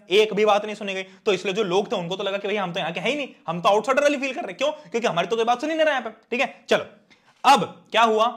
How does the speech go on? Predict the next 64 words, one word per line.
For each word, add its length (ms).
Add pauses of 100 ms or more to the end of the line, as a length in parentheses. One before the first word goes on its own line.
(320)
कि 360
ऐसे 360
में, 180 (400)
ऐसे 260
में 140 (440)
दोनों, 720
जब 200
दो 200
टेंशन 460
बढ़ा, 260
है 40
ना, 180 (200)
तो 120
तमिल 400
स्पीकिंग 380
वालों 200
का 100
भी 100
बढ़ा 180
और 180
सिन्हाला 360
वालों 180
का 60
बढ़ा। 180
सिन्हाला 340
अपने 180
आप 80
को 80
सुप्रीम 320
करने 200
में 80
लग 120
गए 200 (180)
और 100
तमिल 280
अपनी 240
पावर्स 300
को 80
बचाने 260
में 100
लग 120
गए, 60
अपने 240
आप 120
को 120
प्रूव 260
करने 280
में 60
लग 160
गए। 140 (240)
तो 180
इस 180
चक्कर 240
में 100
क्या 100
हुआ, 120
जब 200
दोनों 220
ने 80
एक 180
दूसरे 220
की 80
नहीं 240
सुनी 320